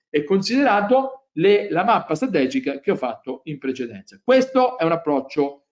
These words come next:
che viene consigliato, che è un approccio che viene utilizzato in tutto il mondo, ripeto,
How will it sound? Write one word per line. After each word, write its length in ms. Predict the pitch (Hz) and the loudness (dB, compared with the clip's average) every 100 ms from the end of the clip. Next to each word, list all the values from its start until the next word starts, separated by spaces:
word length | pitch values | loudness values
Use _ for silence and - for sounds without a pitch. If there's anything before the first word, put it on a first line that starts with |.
| _ | _
che 140 | - | -4
viene 280 | 135 175 147 | 0 2 0
consigliato, 720 | 123 131 - 196 220 233 240 | -2 -6 -4 0 2 2 0
che 80 | 170 | -2
è 40 | 151 | -4
un 60 | |
approccio 360 | 127 170 143 135 | -4 -4 -4 -6
che 80 | 131 | -8
viene 280 | 139 131 - | -8 -10 -10
utilizzato 460 | 127 131 143 131 - | -6 -4 -2 -6 -10
in 240 | 127 123 | -20 -18
tutto 320 | - 202 202 | -4 -2 -2
il 100 | 123 | -8
mondo, 640 | 123 127 120 165 226 - - _ _ | -4 -6 -2 -2 -2 -6 -18 _ _
ripeto, 640 | 151 175 165 - 113 | 0 2 0 0 -8